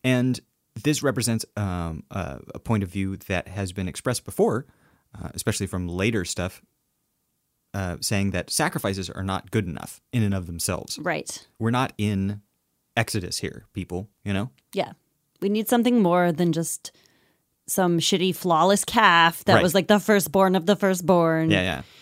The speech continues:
Speaker 1: I mean, that's,
Speaker 2: Whatever.
Speaker 1: that's great, but
Speaker 2: But
Speaker 1: without good behavior, without living the life of, of God,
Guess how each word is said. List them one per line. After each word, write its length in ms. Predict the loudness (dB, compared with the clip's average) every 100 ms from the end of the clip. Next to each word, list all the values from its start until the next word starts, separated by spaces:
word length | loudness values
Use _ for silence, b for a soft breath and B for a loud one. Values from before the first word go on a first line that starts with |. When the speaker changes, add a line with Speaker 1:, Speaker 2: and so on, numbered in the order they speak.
| b b b b b _
Speaker 1:
I 40 | -2
mean, 120 | 2
that's, 200 | 2 0
Speaker 2:
Whatever. 200 | -4 -12 -2
Speaker 1:
that's 160 | -2
great, 420 | 2 2 0 -6 -20 _ 0
but 340 | 0 0 -8 _
Speaker 2:
But 440 | 0 0 -2 -14 -20 _
Speaker 1:
without 320 | -2 0 0 -2
good 160 | -4
behavior, 640 | -4 2 2 2 -2 -10 -10
without 420 | -8 -6 -6 -8 _ -14
living 460 | 0 2 2 0 -2
the 80 |
life 280 | -4 -6 -6
of, 220 | -10 -14 _ -12
of 220 | -10 -6
God, 380 | -4 -4 -6